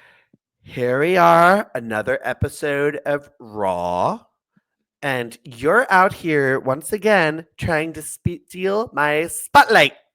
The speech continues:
And it's really starting to piss me off.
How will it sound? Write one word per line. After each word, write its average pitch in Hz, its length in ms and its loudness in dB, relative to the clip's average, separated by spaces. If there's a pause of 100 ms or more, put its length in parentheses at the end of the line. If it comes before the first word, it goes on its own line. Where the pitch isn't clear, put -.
(1160)
And 147 100 2
it's - 260 -4
really 165 480 0
starting 160 580 -2
to 110 100 -10
piss - 540 -2
me 113 300 -8
off. 95 440 -6